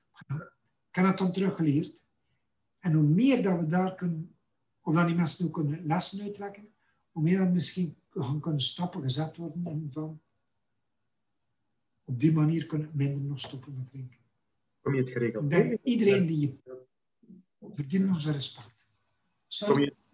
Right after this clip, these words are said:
Speaker 2: kom je het geregeld tegen dat mensen letterlijk ook dertig keer proberen te stoppen, of is dat een uitzondering eerder?
Speaker 1: Ja. Er is, eh, letterlijk dertig keer,
Speaker 2: Oké.
Speaker 1: maar die toch zeer veel.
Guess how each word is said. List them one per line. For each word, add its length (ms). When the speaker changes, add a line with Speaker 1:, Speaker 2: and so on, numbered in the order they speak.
Speaker 2:
kom 140
je 80
het 100
geregeld 360
tegen 220
dat 160
mensen 300
letterlijk 400
ook 180
dertig 440
keer 440
proberen 360
te 100
stoppen, 280
of 80
is 120
dat 140
een 100
uitzondering 640
eerder? 400
Speaker 1:
Ja. 360
Er 440
is, 200
eh, 180
letterlijk 560
dertig 420
keer, 320
Speaker 2:
Oké. 420
Speaker 1:
maar 120
die 80
toch 300
zeer 500
veel. 120